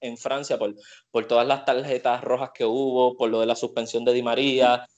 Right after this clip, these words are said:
lo de Neymar y Álvaro. Tú sabes, le llaman así el clásico de la vergüenza. Pero dejando eso a un lado, ob-, eh, siguiendo con el otro grupo, el grupo D,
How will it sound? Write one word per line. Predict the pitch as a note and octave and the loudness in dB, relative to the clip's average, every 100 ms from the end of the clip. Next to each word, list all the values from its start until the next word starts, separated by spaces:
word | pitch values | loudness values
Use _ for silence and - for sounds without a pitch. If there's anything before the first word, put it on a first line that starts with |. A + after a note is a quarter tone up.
| _ | _
lo | A#2 | 2
de | A#2 | 4
Neymar | A#2 A2+ A#2 A#2+ | 2 2 2 0
y | B2 B2+ | 2 4
Álvaro. | C3 B2 B2 | 4 2 -2
Tú | C3 | 0
sabes, | D3 B2 - | 0 0 -6
le | C3+ B2 | -2 0
llaman | A#2+ C#3 D3 | 0 0 -2
así | - | -2
el | B2 | -6
clásico | B2 B2 D3+ C#3 | -4 -4 -2 -2
de | |
la | C3 | 0
vergüenza. | B2 A2+ A2+ A2+ _ _ - _ | -2 -4 -10 -12 _ _ -20 _
Pero | D3+ C#3 C3+ C3+ _ | 0 2 2 -2 _
dejando | C#3 C#3 C#3 D#3+ | 0 2 2 -2
eso | D#3+ | -4
a | E3+ | 0
un | |
lado, | F3 F3+ D#3 - _ - | 4 4 2 -6 _ -10
ob-, | B2+ B2+ | -10 -8
eh, | B2+ B2 A#2+ | 0 2 2
siguiendo | - B2+ B2+ B2+ C3+ | -2 -4 -4 -4 -4
con | C#3 C#3 | -4 -2
el | |
otro | C#3+ D3 | -2 0
grupo, | D#3+ F#3+ E3 D3+ C#3+ | 2 0 4 4 4
el | B2 | 0
grupo | C3 D#3 F3 | -2 4 6
D, | D3+ | 4